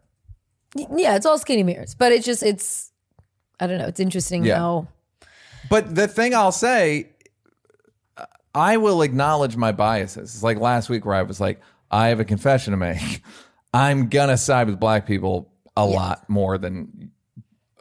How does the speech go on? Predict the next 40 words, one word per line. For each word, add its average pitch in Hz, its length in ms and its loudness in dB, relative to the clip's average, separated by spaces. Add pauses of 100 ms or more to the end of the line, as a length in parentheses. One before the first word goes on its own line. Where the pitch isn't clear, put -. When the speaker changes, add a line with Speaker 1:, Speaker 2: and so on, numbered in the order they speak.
(120)
Speaker 2:
most 107 420 0
people 92 360 -4
would, 87 360 -4 (640)
uh, 92 380 0 (100)
because 113 440 -2
I 104 120 0
can't 107 520 -8
not. 95 400 -8 (800)
Like, 104 240 -2
I, 104 320 -2
oh, 104 400 -2
it's 131 220 -2
not 175 120 2
even 233 120 2
Speaker 1:
Yeah, 220 60 2
yeah. 208 60 0
Speaker 2:
anything 131 300 -2
Speaker 1:
No, 117 80 0
Speaker 2:
me 113 60 0
and 107 80 0
Speaker 1:
I - 20 -2
Speaker 2:
Dave 107 180 0
ever 101 160 -2
discussed. - 800 -4
<laughs> - 40 -20 (200)
Like, 104 280 -2
you 110 60 2
know, 127 180 2
I 104 60 2
need 110 240 0
to 170 80 0
side 127 240 0
with 113 100 -2
black. 107 200 2
It's 104 60 -12
just, 131 200 -6 (120)
I 107 120 0
can't, 101 420 -6 (880)
you 107 160 -2
know. 76 200 -4